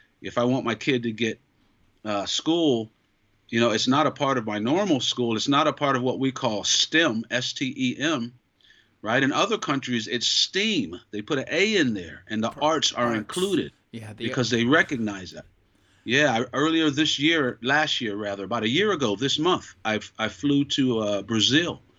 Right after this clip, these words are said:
Speaker 1: to talk to some teachers, and their whole thing was steam,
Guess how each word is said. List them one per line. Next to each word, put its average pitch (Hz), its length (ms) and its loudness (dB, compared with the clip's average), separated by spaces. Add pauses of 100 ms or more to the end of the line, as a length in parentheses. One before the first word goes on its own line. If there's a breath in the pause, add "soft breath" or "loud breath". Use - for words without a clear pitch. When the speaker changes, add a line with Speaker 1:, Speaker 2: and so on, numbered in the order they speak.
(760 soft breath)
Speaker 1:
to 120 120 0
talk 120 300 2
to 139 120 2
some 135 220 2
teachers, 156 600 0
and 113 200 2
their 156 180 2
whole 147 200 2
thing 123 280 2
was 120 140 0
steam, 165 720 0